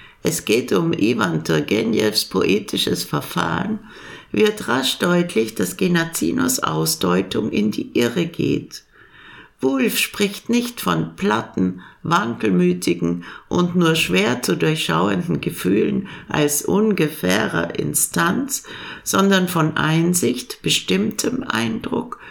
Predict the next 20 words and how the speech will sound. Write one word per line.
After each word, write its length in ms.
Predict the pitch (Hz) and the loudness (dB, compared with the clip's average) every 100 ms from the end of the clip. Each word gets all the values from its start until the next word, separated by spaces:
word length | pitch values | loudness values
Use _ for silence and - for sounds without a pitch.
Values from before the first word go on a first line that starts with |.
| - - | -14 -2
Bewusstsein 1000 | 160 151 160 160 - - 104 107 - - | -2 2 0 0 -2 -2 0 0 -2 0
und 300 | 165 - - | -2 -2 -2
dergleichen. 880 | 185 - - - 69 - - 69 - _ _ _ _ - - - - - - | -2 -2 -2 0 -2 -4 -6 -6 -10 _ _ _ _ -20 -20 -20 -20 -8 -4
Auch 160 | 208 | -2
müssen 380 | 214 208 208 190 | 2 2 2 2
wir 180 | 196 196 | 4 4
nicht 380 | 202 269 - - | 4 2 -2 -2
der 220 | 175 - | -2 0
irrtumsanfälligen 1160 | 233 247 - 92 - - - - - 85 82 165 | 0 0 0 0 0 -2 0 0 0 0 0 0
Instanz 760 | 156 160 - - 196 214 - | 0 0 0 0 0 0 -2
Instinkt 840 | - 156 151 - - 127 127 - - | 0 0 2 0 0 0 -2 -6 -4
vertrauen, 760 | 80 - - 80 76 76 180 - - - | -4 -4 -2 0 0 0 -2 -8 -16 -4
wenn 180 | 160 160 | 0 2
es 140 | 151 | 0
um 280 | - 143 143 - - | 0 -2 -4 -10 -2
richtig 640 | 151 202 - - - - - _ - | 0 0 -4 -8 -8 -8 -18 _ -4
geht, 480 | 139 135 - - - - - - | 0 0 -2 -10 -18 -18 -16 -10
sondern 500 | - 165 165 160 156 | -2 2 2 2 0
unserer 540 | - 160 156 156 147 - | 2 2 2 0 0 0
Erfahrung, 960 | 147 147 - 196 185 160 135 127 131 | -2 -4 -2 0 2 0 -2 -2 -4